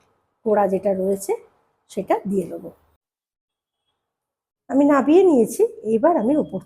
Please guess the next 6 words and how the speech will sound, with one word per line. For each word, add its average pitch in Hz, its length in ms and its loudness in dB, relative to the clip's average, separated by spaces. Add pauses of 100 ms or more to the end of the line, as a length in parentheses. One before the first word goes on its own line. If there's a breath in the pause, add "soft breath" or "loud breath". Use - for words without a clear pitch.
থেকে 202 220 -8
একটু 320 340 -8 (600)
নারকেল 190 460 -8
কুচি 196 360 -4
দিয়ে 185 260 -8
দিচ্ছি। - 540 -20